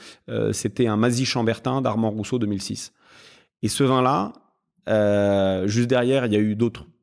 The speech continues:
très grands noms que je citerai pas, volontairement parce qu'ils ont été, euh, complètement, euh, absorbés par, par, par ce vin-là. Et la claque qu'on a prise, elle était tellement puissante, tellement forte,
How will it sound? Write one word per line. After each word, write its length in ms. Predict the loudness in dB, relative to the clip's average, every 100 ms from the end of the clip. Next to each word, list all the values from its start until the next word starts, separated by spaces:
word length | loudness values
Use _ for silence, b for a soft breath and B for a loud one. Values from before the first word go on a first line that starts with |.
| _
très 220 | -6 -2 -2
grands 220 | 0 0
noms 200 | 0 -2
que 120 | -6
je 100 | -8
citerai 300 | -8 -6 -4
pas, 200 | -2 -4 B B B B
volontairement 640 | -2 2 2 0 0 0
parce 160 | -2 -2
qu'ils 300 | -2 0 0
ont 80 | 0
été, 280 | 0 0 2
euh, 680 | 2 0 -2 -2 -2 -4 -4
complètement, 760 | -4 -2 -2 -2 -2 -2 -2 -2
euh, 280 | -2 -4 -6 B B B _ _ -20 -20 -20 -20 -20 -20 _
absorbés 560 | -10 -8 -2 0 2 0
par, 300 | 0 -4 -4
par, 160 | -6
par 140 | -4 -4
ce 120 | -2
vin-là. 480 | 0 2 2 0 -4 -12 -12
Et 80 | -2
la 100 | -2
claque 300 | 0 -2 -2
qu'on 140 | -2 -2
a 100 | -2
prise, 240 | -2 0
elle 100 | 0
était 160 | -2 -2
tellement 260 | 0 0
puissante, 520 | -4 -8 -6 -4 -4
tellement 260 | -2 -2 -2
forte, 460 | -2 -4 -4 -12